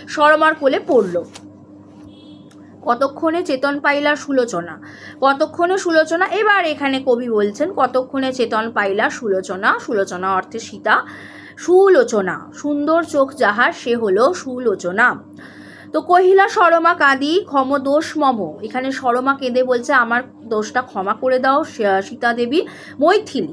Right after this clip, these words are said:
মৈথিলী বলতে এখানে সীতাকে বলেছে সরমা, সম্বোধন করেছেন। এবং "এ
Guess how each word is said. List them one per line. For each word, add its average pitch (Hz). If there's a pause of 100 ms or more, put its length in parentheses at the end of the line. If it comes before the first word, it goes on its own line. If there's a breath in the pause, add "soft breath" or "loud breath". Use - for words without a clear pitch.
মৈথিলী 277
বলতে 277
এখানে 294
সীতাকে 233
বলেছে 240
সরমা, 220
সম্বোধন 214
করেছেন। 269 (500 loud breath)
এবং 233
"এ 302